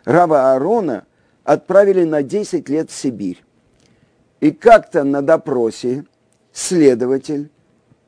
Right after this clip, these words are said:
видно, тоже еврей, говорит ему: «Молодой человек, немедленно сними талис коттон. Ты что в таком виде сидишь передо мной?»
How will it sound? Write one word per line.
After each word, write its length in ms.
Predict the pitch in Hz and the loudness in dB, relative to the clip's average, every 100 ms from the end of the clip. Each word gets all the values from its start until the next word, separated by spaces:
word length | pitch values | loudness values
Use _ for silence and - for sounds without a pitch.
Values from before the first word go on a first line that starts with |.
| _ | _
видно, 800 | 113 147 143 139 135 127 117 - _ _ _ _ _ - | -8 -6 -4 -6 -8 -8 -12 -16 _ _ _ _ _ -2
тоже 280 | 135 117 110 | 0 0 -2
еврей, 540 | 107 87 87 87 - _ _ _ _ _ _ _ _ _ _ _ _ - | -2 -4 -6 -8 -10 _ _ _ _ _ _ _ _ _ _ _ _ -2
говорит 460 | 156 180 185 170 | 4 6 6 4
ему: 260 | 123 95 82 _ _ | -2 -4 -8 _ _
«Молодой 720 | - 107 170 190 175 226 254 202 | -8 0 6 6 6 6 6 0
человек, 800 | - 233 233 214 180 - - _ _ _ _ _ _ _ _ _ _ _ _ _ _ - | -4 0 2 2 0 -2 -8 _ _ _ _ _ _ _ _ _ _ _ _ _ _ -2
немедленно 800 | 139 202 202 226 208 220 220 220 | 2 4 4 2 4 2 2 -2
сними 540 | - 214 214 214 226 | -6 -6 -4 -4 -4
талис 500 | 175 214 214 214 - | 0 4 4 2 -4
коттон. 480 | - 254 - 113 90 - _ _ _ _ _ _ _ _ _ _ _ - | 2 4 4 -2 -14 -16 _ _ _ _ _ _ _ _ _ _ _ 4
Ты 160 | 294 | 4
что 360 | - - 277 196 | 4 0 4 4
в 60 | |
таком 460 | - 180 - 185 170 | 4 0 4 2 2
виде 280 | 185 147 143 | -4 -4 -4
сидишь 460 | - 151 135 120 | -4 -6 -4 -6
передо 400 | - 107 98 90 | -8 -10 -8 -10
мной?» 300 | 92 85 82 | -12 -12 -14